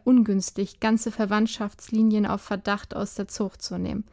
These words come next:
Außerdem sind viele Rassen von mehreren Erbkrankheiten oder weniger schwerwiegenden Defekten betroffen,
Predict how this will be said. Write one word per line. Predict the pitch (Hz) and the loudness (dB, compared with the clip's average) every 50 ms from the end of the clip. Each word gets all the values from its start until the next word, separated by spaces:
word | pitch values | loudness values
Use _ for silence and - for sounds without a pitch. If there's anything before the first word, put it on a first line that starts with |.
| _ _ - - _ _ _ _ | _ _ -20 -20 _ _ _ _
Außerdem | - 214 233 269 262 - 269 240 233 240 240 247 247 | 2 4 4 4 4 2 0 2 2 2 4 4 4
sind | 233 233 214 208 | 4 4 2 0
viele | - - 240 226 226 226 214 | 0 0 0 2 2 0 2
Rassen | 214 226 - - 233 220 | 0 -2 0 2 0 0
von | - - 214 208 | 2 2 4 4
mehreren | 208 208 214 214 208 208 208 196 208 208 196 | 4 4 4 2 2 0 0 2 2 0 0
Erbkrankheiten | - - 202 208 208 - - 214 202 202 - - 202 196 196 - 196 - | 0 0 -2 -2 -4 -4 -2 -2 -2 -2 -2 -4 -4 -4 -2 -2 -2 -2
oder | - 196 196 190 185 180 190 202 | -2 -2 -2 -2 -4 -4 -2 0
weniger | 208 214 220 226 214 214 208 202 | 4 4 6 4 4 2 0 -2
schwerwiegenden | 202 - - - 214 202 196 196 196 202 202 196 208 202 196 196 | -4 -6 -4 -2 -2 0 0 -2 -2 -2 -2 0 0 0 0 -2
Defekten | 190 190 - - 196 190 185 - - 190 | -4 -8 -6 -4 -4 -4 -4 -4 -6 -6
betroffen, | 196 185 - - - 196 190 - 220 220 | -4 -6 -8 -6 -4 -4 0 0 -2 -2